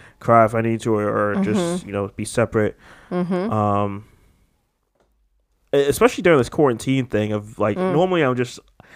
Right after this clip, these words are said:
Speaker 1: you know, everyone knows me as, like, the cool person, like, you know, when the president comes to the office, he's normally like, uh, like, <laughs> "We're,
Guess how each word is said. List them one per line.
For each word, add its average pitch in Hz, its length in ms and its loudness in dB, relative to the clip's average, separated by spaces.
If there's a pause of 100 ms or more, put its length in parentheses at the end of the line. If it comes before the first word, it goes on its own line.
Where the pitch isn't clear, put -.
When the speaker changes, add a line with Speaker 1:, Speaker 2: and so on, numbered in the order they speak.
(180)
Speaker 1:
you 185 80 0
know, 160 120 4
everyone 190 360 2
knows 151 220 4
me 131 80 2
as, 127 140 4
like, 117 140 0
the 117 60 -2
cool 147 220 2
person, 135 360 2
like, 123 240 2 (720)
you 120 100 -6
know, 117 140 4
when 117 100 4
the 117 60 0
president 131 340 0
comes 120 220 -4
to 120 60 2
the 113 80 4
office, 113 420 2
he's 110 100 -14
normally 113 300 -2
like, 107 460 0
uh, 107 440 0 (400)
like, 107 220 -4
<laughs> - 0 -
"We're, 117 420 -2